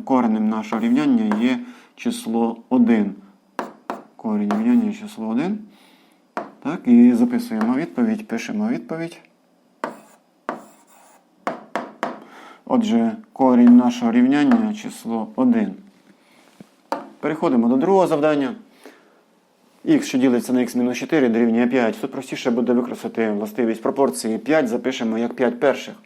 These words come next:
То… Записуємо, що х, що ділиться на х мінус чотири, це дорівнює не п'ять запишемо, а п'ять перших.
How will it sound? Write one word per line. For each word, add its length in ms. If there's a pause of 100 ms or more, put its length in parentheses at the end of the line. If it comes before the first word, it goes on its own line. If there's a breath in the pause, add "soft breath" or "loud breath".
(680 soft breath)
То… 340 (220)
Записуємо, 600
що 180
х, 460 (1120 soft breath)
що 240
ділиться 580 (560 soft breath)
на 220
х 460
мінус 520
чотири, 520 (720 loud breath)
це 180
дорівнює 640
не 120
п'ять 300
запишемо, 680
а 200
п'ять 300
перших. 340